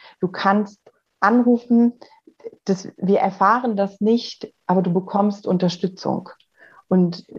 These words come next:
das ist, finde ich, ist eine sehr, sehr konkrete Unterstützung. Aber ich kann vielleicht einfach mein Präventionsbeispiel, äh, erzählen. Und zwar bin ich mit dem Fahrrad, äh, zum Training gefahren morgens, ähm, bin leider gestürzt, ähm,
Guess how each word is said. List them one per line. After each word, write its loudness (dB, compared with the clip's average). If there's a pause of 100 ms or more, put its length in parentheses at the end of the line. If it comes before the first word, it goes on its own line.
(140)
das 2
ist, -8
finde 2
ich, -6
ist -6
eine 0
sehr, 2
sehr 0
konkrete -4
Unterstützung. -6
Aber 4
ich -2
kann -2
vielleicht 0
einfach 0 (240)
mein 2
Präventionsbeispiel, 0
äh, 4
erzählen. 2 (360)
Und -2
zwar 0
bin 2
ich 0
mit -2
dem -4 (100)
Fahrrad, -2
äh, 4 (380)
zum -4
Training 0
gefahren 0
morgens, 0 (520)
ähm, 0
bin 4
leider 4
gestürzt, -2 (100)
ähm, -16